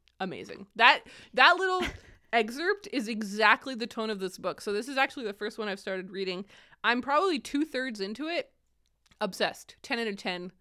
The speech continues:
Speaker 1: Absolutely love it.
Speaker 2: That's so
Speaker 1: I
Speaker 2: good.
Speaker 1: don't think you'll like it unless you like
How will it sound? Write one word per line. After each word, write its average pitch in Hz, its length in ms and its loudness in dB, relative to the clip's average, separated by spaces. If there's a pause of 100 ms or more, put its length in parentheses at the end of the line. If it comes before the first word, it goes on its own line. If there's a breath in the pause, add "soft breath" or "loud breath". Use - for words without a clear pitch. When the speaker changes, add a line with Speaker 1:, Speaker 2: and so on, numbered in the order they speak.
(140)
Speaker 1:
Absolutely 208 540 2
love 156 220 -4
it. 165 140 -6 (360 loud breath)
Speaker 2:
That's 180 400 4
so 170 80 -6
Speaker 1:
I 196 100 -8
Speaker 2:
good. - 220 -12 (600)
Speaker 1:
don't 247 360 0
think 269 300 -4
you'll 226 180 0
like 208 260 0
it 214 180 -2
unless 190 380 -6
you 190 120 -8
like 175 340 -4